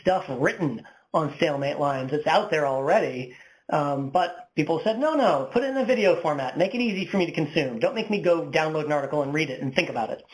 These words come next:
It's like, uh, oh, okay. So, uh, look for that <laughs> coming up in a, in a upcoming Diplomacy Academy video.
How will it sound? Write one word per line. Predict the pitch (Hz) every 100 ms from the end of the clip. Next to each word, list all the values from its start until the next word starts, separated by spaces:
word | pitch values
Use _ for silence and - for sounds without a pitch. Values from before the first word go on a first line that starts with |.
| - - _
It's | -
like, | 208
uh, | 233 262 233
oh, | 196 277 - -
okay. | 233 359 - - _ -
So, | 220 202 202
uh, | 202
look | 247 254
for | 277
that | 349 - -
<laughs> | -
coming | 180 165
up | 135 156
in | 151
a, | 131 -
in | 143
a | 131 117 - -
upcoming | 160 - 151 131 123
Diplomacy | - 123 117 131
Academy | - - -
video. | - - - -